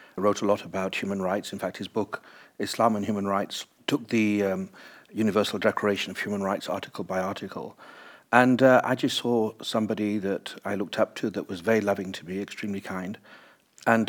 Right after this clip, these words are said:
this is why, really, I think the influence, I decided to go to King's College London for my first degree because he did. I joined Lincoln's Inn because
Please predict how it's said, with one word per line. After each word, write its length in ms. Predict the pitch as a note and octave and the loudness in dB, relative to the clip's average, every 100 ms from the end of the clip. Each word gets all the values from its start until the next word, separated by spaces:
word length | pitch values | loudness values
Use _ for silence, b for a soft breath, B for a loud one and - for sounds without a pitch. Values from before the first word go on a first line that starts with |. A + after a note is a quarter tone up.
| B2 | -2
this 300 | A2+ B2 - | -2 -2 0
is 100 | G#2 | 4
why, 160 | A2 | 6
really, 340 | G#2+ G#2 G#2 G2+ | 6 2 0 0
I 60 | |
think 400 | G2+ G2+ G2+ - - | 0 -6 -10 -12 -10
the 80 | A2 | -4
influence, 380 | G#2 - G2+ G2 | -4 -4 -6 -2
I 100 | G#2 | -4
decided 300 | - G#2+ G2 | -4 -6 -6
to 60 | |
go 80 | - | -8
to 40 | - | -10
King's 240 | - G#2 | -8 -8
College 400 | - G#2 F#2+ - | -6 -6 -6 -4
London 320 | G#2 G2 E2 - - | -4 -4 -8 -10 -20
for 160 | - | -6
my 160 | G2+ G2+ | -2 -2
first 320 | F#2+ G#2+ F#2 | -2 -2 -2
degree 460 | G#2 - G#2 G2 - - | -4 -2 -2 -2 -8 -12
because 280 | F#2 - F#2+ | -10 -8 -4
he 100 | G2+ | -2
did. 240 | G#2 A2 | -2 -2
I 300 | F#2+ G2 F#2 - B B - | -2 -4 -6 -12 B B 0
joined 260 | A2 G#2+ | 2 2
Lincoln's 400 | A#2 A2 A#2 F#2 | 0 0 -2 2
Inn 220 | G#2+ G2+ | 2 2
because 640 | F2+ F#2+ - G2+ F#2+ - | -2 -6 -4 -4 0 -2